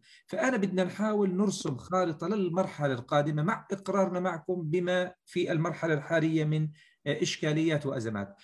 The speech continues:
آه، رح نفتح بعد، بعد قليل بعد الجولة الثالثة رح نفتح الباب سريعا للحوار مع ال-، الموجودين،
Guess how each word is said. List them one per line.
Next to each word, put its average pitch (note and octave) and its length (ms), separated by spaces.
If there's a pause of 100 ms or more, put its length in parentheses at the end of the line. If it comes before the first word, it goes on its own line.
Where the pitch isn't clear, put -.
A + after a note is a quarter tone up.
(200)
آه، D3+ 100
رح D#3 140
نفتح G3 340
بعد، D3+ 440 (180)
بعد C#3 260
قليل D#3 360
بعد B2+ 220
الجولة C#3 300
الثالثة C#3+ 200
رح C3+ 80
نفتح D3 240
الباب C3+ 480
سريعا C3+ 420
للحوار B2 1160
مع B2 200
ال-، A#2 180
الموجودين، B2 840